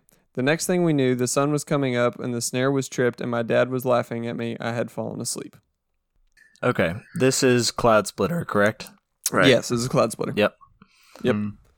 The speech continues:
Speaker 3: The only
Speaker 2: Uh,
Speaker 3: well-known rat-infested place that we've all
Speaker 2: Mm-hmm.
Speaker 3: slept.
Speaker 1: Yeah. <laughs> So you
Speaker 3: Before.
Speaker 1: know that part's true. <laughs>
Speaker 3: Yeah. So that checks, that checks out. I've had things stolen.
Speaker 2: A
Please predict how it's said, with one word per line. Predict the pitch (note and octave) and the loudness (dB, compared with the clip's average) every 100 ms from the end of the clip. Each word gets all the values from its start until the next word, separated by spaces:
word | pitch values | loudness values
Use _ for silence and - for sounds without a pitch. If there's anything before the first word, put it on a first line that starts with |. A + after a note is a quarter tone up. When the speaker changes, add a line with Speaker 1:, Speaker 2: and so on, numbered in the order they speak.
| _ _ _ | _ _ _
Speaker 3:
The | B2 | 4
only | C3+ A#2 B2 | 6 8 8
Speaker 2:
Uh, | B2+ G2+ - - - - | 8 6 0 -12 -10 2
Speaker 3:
well-known | C3 C3 B2 A#2+ | 4 6 6 6
rat-infested | A#2 B2 G#2+ A#2 A#2 A2 - G#2+ | 6 4 2 2 2 2 2 2
place | A#2 A2+ A2+ | 4 4 4
that | A#2 F#2+ | 2 4
we've | A#2 A#2 | 6 6
all | A2+ | 6
Speaker 2:
Mm-hmm. | A#2+ | 6
Speaker 3:
slept. | B2 A2+ - - - - - - | 4 4 2 -8 -18 -20 -20 0
Speaker 1:
Yeah. | F3 D3 C3 - - | 4 6 6 0 -12
<laughs> | - - | -2 0
So | A2+ D#3+ | 4 6
you | |
Speaker 3:
Before. | D#3 | 6
Speaker 1:
know | E3 E3 | 6 6
that | E3 E3 | 6 4
part's | - C3+ - | 2 2 2
true. | C3+ C3 B2+ - - - - | 4 4 2 -4 -10 -6 -6
<laughs> | - _ _ _ - | -6 _ _ _ -6
Speaker 3:
Yeah. | A2 G#2+ F2 - - | 2 4 4 0 -4
So | - | 0
that | A#2+ | 2
checks, | - A#2 G#2+ - - | 4 4 2 -2 -4
that | - A#2+ | 0 2
checks | B2 A#2+ - | 2 2 2
out. | E2 F2 - _ _ | 2 0 -6 _ _
I've | - | 0
had | G#2+ G#2+ - _ _ _ _ - | 2 2 -4 _ _ _ _ -6
things | A2+ G#2 | -2 2
stolen. | - F#2+ F#2+ G2+ G#2+ _ _ - | 2 4 2 0 -4 _ _ -6
Speaker 2:
A | C#3+ | -6